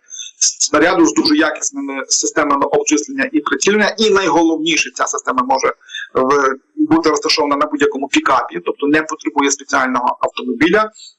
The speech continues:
Є у, вже в перспективі, а може вже і зайшли в Україну. Е, буде таке різниця між цією зимою і минулою зимою. Все ж таки ми, а, наростилися,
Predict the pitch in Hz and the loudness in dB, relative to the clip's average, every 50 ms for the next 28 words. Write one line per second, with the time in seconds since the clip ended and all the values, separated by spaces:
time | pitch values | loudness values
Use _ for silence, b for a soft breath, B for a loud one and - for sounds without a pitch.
0 | _ - 131 123 127 151 170 175 175 - 170 160 156 151 - _ _ _ _ - | _ -6 -4 0 2 4 4 4 4 4 4 4 4 2 0 _ _ _ _ -4
1 | 143 - - - 151 151 147 - - - - - - - 220 175 147 - 135 135 | -4 -2 0 0 0 0 0 0 -4 -4 -6 -2 2 4 4 4 4 2 0 -2
2 | 139 - - 139 - - - - - 127 127 127 - - 147 160 170 170 - - | -2 -4 -6 -8 -8 -6 -8 -8 -6 -6 -6 -4 -2 2 2 2 2 2 0 -4
3 | - - 302 302 - - 156 143 139 - - - 104 - _ B B B B B | -2 0 0 0 2 2 0 0 0 -2 -4 -6 -8 -14 _ B B B B B
4 | B B B B B - 147 170 165 156 160 160 160 185 214 - 208 202 196 175 | B B B B B 0 2 4 4 4 2 0 0 2 2 4 4 4 2 0
5 | - - 175 156 160 156 151 170 180 175 160 156 156 156 - - - 151 147 151 | 0 0 0 2 2 0 0 -2 -6 -4 -4 -2 -2 -2 -4 -4 -6 -2 0 0
6 | 180 208 214 202 180 196 202 196 196 190 185 - - - 196 202 190 180 185 180 | 2 2 2 0 0 0 0 0 0 0 0 -2 -2 0 0 0 2 2 2 2
7 | 165 165 160 160 151 143 139 135 123 120 127 127 127 123 127 127 - - - - | 4 4 4 4 4 2 0 -2 -2 -2 -2 0 0 0 0 -2 -2 -2 -2 -2
8 | - - 330 302 - - 320 - 156 156 131 113 - - 185 180 170 156 147 - | -2 0 2 2 2 2 2 2 2 0 0 0 0 0 0 0 0 -2 -4 -4
9 | - 143 131 127 131 139 139 170 190 | -4 -2 0 0 0 -2 -2 -2 -4